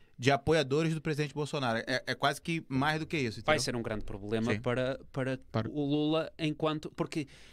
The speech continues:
Speaker 2: o meu maior medo em relação ao Brasil é que a malta fala que vai acontecer o mesmo que aconteceu nos Estados Unidos. Mas o que aconteceu nos Estados Unidos não é nada perante o que pode acontecer no Brasil, porque os Estados Unidos, pelo menos, têm instituições fortes,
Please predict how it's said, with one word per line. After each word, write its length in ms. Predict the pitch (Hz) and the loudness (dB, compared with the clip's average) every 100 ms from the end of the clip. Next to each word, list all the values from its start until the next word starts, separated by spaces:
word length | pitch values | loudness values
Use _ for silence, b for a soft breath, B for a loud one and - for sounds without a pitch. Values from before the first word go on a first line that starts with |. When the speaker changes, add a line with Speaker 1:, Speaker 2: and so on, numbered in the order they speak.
| B | B
Speaker 2:
o 180 | 143 143 | -2 0
meu 200 | 170 214 | 4 4
maior 360 | 185 165 156 139 | 4 4 4 4
medo 460 | 127 117 110 113 - - _ - _ _ 131 | 2 2 0 -4 -8 -20 _ -20 _ _ -6
em 100 | 117 | -4
relação 360 | 123 117 131 | -2 0 0
ao 60 | 120 | 0
Brasil 460 | 117 110 113 110 - | -2 -2 -2 -2 -6
é 60 | 104 | -10
que 100 | 107 | -4
a 40 | |
malta 280 | 123 127 131 | -2 -2 -4
fala 400 | 156 151 151 143 | -2 -2 -2 -4
que 100 | - | -8
vai 180 | - - | -10 -8
acontecer 680 | 117 120 - - 135 135 127 | -6 -8 -10 -4 0 0 0
o 40 | |
mesmo 280 | 120 139 127 | 0 -2 -2
que 80 | 127 | -6
aconteceu 280 | - - 127 | -6 -4 -4
nos 80 | 117 | -2
Estados 240 | 117 104 | -4 -4
Unidos. 300 | 98 95 - B B B B | -8 -10 -16 B B B B
Mas 180 | 160 175 | 0 0
o 60 | 202 | -2
que 60 | |
aconteceu 340 | 208 214 - 185 | -2 -4 -2 -4
nos 80 | |
Estados 240 | - 170 147 | -2 -2 0
Unidos 320 | 135 117 127 | -2 0 -2
não 160 | 147 151 | 0 0
é 60 | |
nada 300 | 143 139 147 | 0 0 -2
perante 320 | 139 151 151 | -2 -4 -4
o 20 | 123 | -10
que 100 | - | -4
pode 200 | 147 139 | -4 -2
acontecer 320 | 147 - 143 | -6 -4 -4
no 80 | 131 | -2
Brasil, 340 | 131 127 117 | -2 -2 -2
porque 240 | - 135 | -4 -6
os 40 | - | 0
Estados 280 | 196 165 151 | 0 0 0
Unidos, 300 | 123 - - B B | -2 -2 -12 B B
pelo 200 | 175 170 | 0 2
menos, 260 | 147 156 - | 2 0 -2
têm 180 | 160 151 | 0 0
instituições 600 | 135 165 151 139 143 123 | 0 -4 -4 -4 -2 -4
fortes, 540 | - 104 - - - | -2 -4 -4 -10 -12